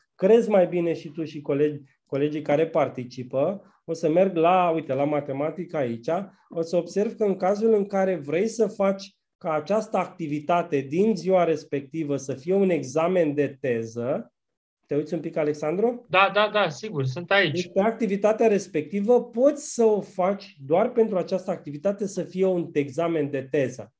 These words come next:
Speaker 1: Și în momentul în care ai făcut prezența și ai pus nota în catalog, sistemul va ști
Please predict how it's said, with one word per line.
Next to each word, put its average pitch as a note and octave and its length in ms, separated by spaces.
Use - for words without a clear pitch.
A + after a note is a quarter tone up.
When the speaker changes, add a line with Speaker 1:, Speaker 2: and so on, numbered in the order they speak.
Speaker 1:
Și - 60
în C3 60
momentul G#3+ 340
în G#3+ 60
care F#3+ 160
ai F3 80
făcut F3 320
prezența E3 880
și - 120
ai D3 120
pus F3 300
nota E3+ 440
în D3+ 120
catalog, C3 720
sistemul B3 760
va E3 260
ști A3 420